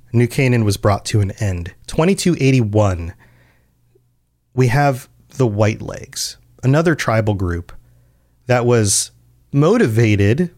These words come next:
whipped into a frenzy might be the better way to say it, by Ulysses, another one of those mythical names, and another interesting character we're gonna have to cover in the future. And Joshua happened to be away from the city at the moment.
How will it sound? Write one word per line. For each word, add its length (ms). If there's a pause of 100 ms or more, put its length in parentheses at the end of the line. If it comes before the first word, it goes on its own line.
whipped 300
into 280
a 60
frenzy 500
might 200
be 100
the 140
better 380
way 140
to 80
say 260
it, 120 (460)
by 140
Ulysses, 680
another 520
one 220
of 120
those 240
mythical 500
names, 680 (500)
and 100
another 320
interesting 400
character 340
we're 220
gonna 160
have 200
to 60
cover 280
in 80
the 60
future. 460 (920)
And 320 (200)
Joshua 480
happened 340
to 60
be 120
away 300
from 180
the 60
city 240
at 80
the 80
moment. 400